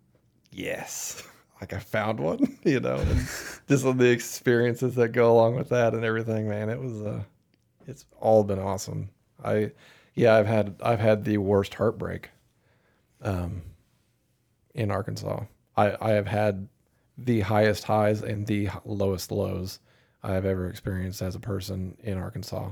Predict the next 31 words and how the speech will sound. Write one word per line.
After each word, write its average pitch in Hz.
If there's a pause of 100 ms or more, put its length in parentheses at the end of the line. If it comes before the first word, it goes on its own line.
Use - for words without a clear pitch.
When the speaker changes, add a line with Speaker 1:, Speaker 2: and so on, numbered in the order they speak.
(520)
Speaker 1:
I've 95
lived 101
more 101
life 98
in 98
seven 98
years 98
than 98
I 98
did 98
in 95
twenty-five 95
in 90
Nebraska. 95 (2000)
Uh, 87
but, 90 (920)
you 104
know, 90 (520)
if -
I 95
could 95
go 101
back 98
and, 87 (2000)
you 90
know, 87 (220)
not 95 (1000)
do 104
some 107
of 107
it, 107